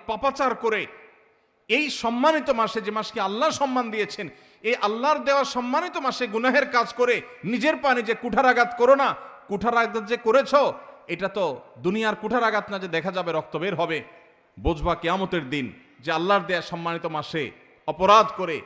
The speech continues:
গুনাহে লিপ্ত হয়ে নিজের আমল বরবাদ করেছ, ঈমান বরবাদ করেছ।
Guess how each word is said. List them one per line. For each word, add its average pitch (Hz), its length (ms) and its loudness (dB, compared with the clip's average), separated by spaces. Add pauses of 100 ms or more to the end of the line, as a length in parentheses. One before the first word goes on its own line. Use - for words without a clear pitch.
(260)
গুনাহে 247 320 4
লিপ্ত 220 260 -2
হয়ে 185 300 2 (240)
নিজের 196 200 0
আমল 262 280 4
বরবাদ 220 400 4
করেছ, 202 280 -2 (320)
ঈমান 262 320 2
বরবাদ 247 360 4
করেছ। 226 280 0